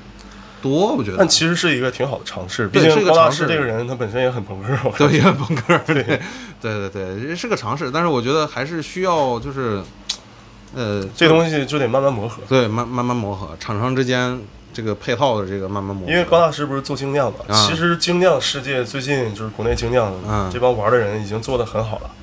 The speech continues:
Speaker 1: 啊。
Speaker 2: 他们把精酿的，就是没有音乐的时候哈，精酿啤酒节
Speaker 1: 嗯。
Speaker 2: 做的就是玩的已经很开心了，大家在一起，
Speaker 1: 嗯。
Speaker 2: 就是以酒会友。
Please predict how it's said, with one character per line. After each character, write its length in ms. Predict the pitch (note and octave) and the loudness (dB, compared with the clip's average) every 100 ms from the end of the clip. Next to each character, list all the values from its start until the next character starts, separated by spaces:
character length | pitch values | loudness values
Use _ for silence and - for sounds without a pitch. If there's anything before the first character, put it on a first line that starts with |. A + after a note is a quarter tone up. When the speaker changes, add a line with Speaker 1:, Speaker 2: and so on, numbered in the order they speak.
| G#2+ | 0
Speaker 1:
啊。 320 | G#2+ F#2+ F2+ | 2 2 0
Speaker 2:
他 60 | A2 | 0
们 100 | C3 | 4
把 140 | B2 | 4
精 180 | F#2+ C3+ | 4 2
酿 220 | D3+ C#3+ | 6 6
的， 80 | A#2 | 4
就 100 | A#2+ | -2
是 140 | B2 C3 | -4 0
没 160 | A#2+ | 4
有 80 | F3 | 4
音 120 | D3 | 4
乐 160 | F3 D#3 | 2 2
的 80 | G2 | 0
时 80 | |
候 220 | - G2+ F#2+ | -10 -10 -12
哈， 60 | |
精 160 | F2 B2+ | -8 -2
酿 160 | C3+ G#2 | -2 -2
啤 140 | B2 | -6
酒 40 | |
节 380 | A2 F#2+ F#2+ A2+ - | -8 -8 -8 -8 -6
Speaker 1:
嗯。 200 | G2+ G#2 F#2+ F#2+ - - - - | -4 -4 -6 -10 -18 -20 -20 -6
Speaker 2:
做 120 | D3+ | 0
的 240 | B2 A#2+ | 2 2
就 140 | A2 C3 | 0 -6
是 160 | C3 A2+ A2+ | -10 -12 -4
玩 140 | G#2+ C3+ | 0 0
的 60 | |
已 40 | A2+ | 0
经 140 | C3+ | -6
很 100 | A#2 | -6
开 160 | - D3 | -2 -2
心 160 | D#3 | 0
了， 80 | D#3+ | -2
大 120 | A2+ | -2
家 120 | G#2 | -4
在 140 | G2+ G#2 | -4 -6
一 40 | |
起， 160 | F#2+ - - - | -8 -12 -12 -4
Speaker 1:
嗯。 80 | |
Speaker 2:
就 120 | G3+ A3+ | -2 0
是 120 | E3 | -2
以 200 | F#3+ E3+ | -4 -2
酒 180 | E3 B2 | 0 -2
会 260 | - | -2
友。 60 | B2 | -4